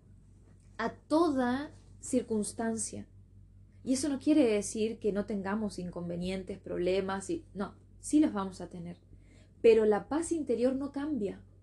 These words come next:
no va a cambiar si es verdaderamente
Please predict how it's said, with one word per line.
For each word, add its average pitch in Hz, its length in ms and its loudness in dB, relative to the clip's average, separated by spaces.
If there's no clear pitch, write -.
no 240 140 0
va 277 100 2
a 277 80 -2
cambiar 220 680 0
si 220 280 2
es 233 200 2
verdaderamente 233 1200 2